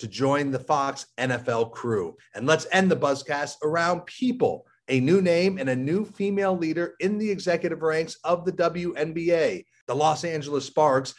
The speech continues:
have named Vanessa Shea as their new president. She will oversee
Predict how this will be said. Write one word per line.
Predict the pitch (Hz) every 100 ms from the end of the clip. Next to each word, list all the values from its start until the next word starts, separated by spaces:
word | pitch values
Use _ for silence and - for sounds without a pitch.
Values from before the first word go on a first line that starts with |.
| -
have | 156 151
named | 165 170 165
Vanessa | 165 170 214 - 226
Shea | - 214 190 131 143
as | 135 135
their | 151 180 165
new | 165
president. | 170 - 185 175 101
She | - 156
will | 147 127
oversee | 143 143 -